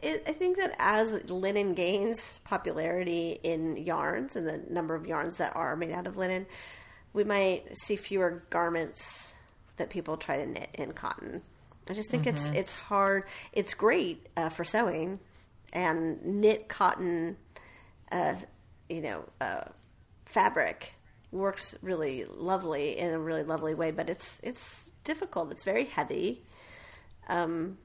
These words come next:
Speaker 1: and kind of unforgiving. So, um, we'll see. I'm gonna, I'm gonna swatch for it and see what my, if I like the swatch, and then if so,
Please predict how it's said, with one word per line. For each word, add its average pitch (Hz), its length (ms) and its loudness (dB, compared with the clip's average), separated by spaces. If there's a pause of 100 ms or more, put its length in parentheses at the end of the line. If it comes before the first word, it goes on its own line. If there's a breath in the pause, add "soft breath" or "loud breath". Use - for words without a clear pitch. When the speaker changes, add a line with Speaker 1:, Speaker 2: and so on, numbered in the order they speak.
(120)
Speaker 1:
and 180 200 -2
kind 170 180 -2
of 185 80 -4
unforgiving. 170 760 -4
So, 156 360 0 (1400 loud breath)
um, 190 500 0
we'll 427 100 6
see. 180 280 6
I'm 220 200 8
gonna, 254 260 4 (100)
I'm 226 140 4
gonna 247 140 2
swatch 196 420 2
for 151 220 0
it 156 200 -2
and 175 160 -2
see 156 720 0
what 185 160 -2
my, 151 180 0 (220)
if 165 100 -6
I 160 100 2
like 151 220 -4
the - 60 -6
swatch, - 640 -2
and 170 220 -2
then 160 100 0
if 151 140 -4
so, 104 200 -2